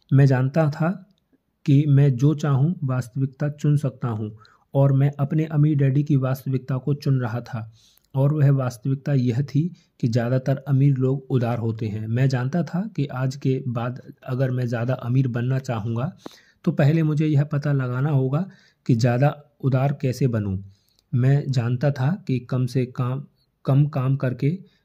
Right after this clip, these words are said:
ज़्यादा पैसे मांगने की नीति पर चलकर ज़्यादा अमीर बनने का विकल्प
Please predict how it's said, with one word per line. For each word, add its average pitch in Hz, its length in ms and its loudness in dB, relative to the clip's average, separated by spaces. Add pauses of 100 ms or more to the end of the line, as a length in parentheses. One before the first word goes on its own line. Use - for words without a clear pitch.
(120)
ज़्यादा 131 300 2
पैसे 131 340 -2
मांगने 123 400 -2
की 135 140 -2
नीति 120 320 -2
पर 127 180 -4
चलकर 117 380 -4
ज़्यादा 117 300 -2
अमीर 135 340 2
बनने 120 320 -2
का 120 120 -4
विकल्प 117 360 -2